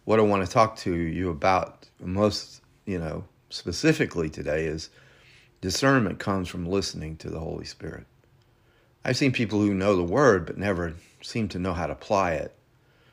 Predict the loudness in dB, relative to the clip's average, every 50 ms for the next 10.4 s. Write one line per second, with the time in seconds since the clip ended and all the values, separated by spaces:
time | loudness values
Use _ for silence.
0 | _ _ _ -6 -4 -4 -2 0 2 2 2 2 0 -2 -4 -4 -6 -6 -6 -6
1 | -4 -2 0 0 0 0 -2 -4 -6 -8 -8 -6 -4 -4 -4 -4 -4 -6 -4 0
2 | 2 4 4 4 2 0 -4 -4 -4 -6 -8 -10 -10 -10 -10 -10 -6 -2 -2 0
3 | 0 0 -4 -6 -6 -8 -8 -8 -4 -4 -2 -2 -2 -4 -6 -8 -10 -12 -14 -16
4 | -20 _ _ _ _ -20 -20 -20 -20 -20 -20 _ _ _ -8 -6 -6 -4 -4 -4
5 | -4 -4 -6 -8 -10 -10 -8 -8 -6 -6 -8 -10 -14 _ _ _ _ _ _ _
6 | _ _ _ _ _ _ _ _ -12 _ 0 4 6 8 8 6 4 0 -4 -6
7 | -2 2 4 6 6 6 6 4 0 0 2 2 2 2 2 -2 -4 -2 -2 0
8 | 0 0 0 0 -4 -8 -8 -6 -4 -4 -4 -4 -4 -4 -2 -2 -2 -2 -2 -2
9 | -4 -6 -6 -10 -18 _ _ _ _ _ _ _ _ _ _ _ _ _ _ _
10 | -10 -10 -8 -8 -8 -10 -10 -12